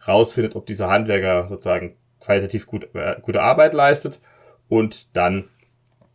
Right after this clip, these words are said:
ähm, sozusagen die Arbeit von ihm verrichten lassen. Und dazu ist natürlich der Ruf wichtig, weil man je nachdem gar nicht weiß, ob diese Person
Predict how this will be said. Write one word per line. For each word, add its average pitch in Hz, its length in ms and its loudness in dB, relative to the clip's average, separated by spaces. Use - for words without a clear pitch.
ähm, 98 400 -4
sozusagen - 260 -6
die 92 120 -6
Arbeit 95 480 0
von - 160 -14
ihm 151 200 -4
verrichten 104 440 -2
lassen. 90 300 -4
Und 110 260 -4
dazu 165 560 0
ist 190 140 -2
natürlich 139 180 -4
der 135 120 4
Ruf 147 280 -2
wichtig, 104 300 -6
weil 101 120 2
man 104 120 -2
je 104 60 -2
nachdem 120 220 -2
gar 104 140 0
nicht 101 180 -6
weiß, 135 300 4
ob - 100 -8
diese 104 200 -10
Person 101 480 -4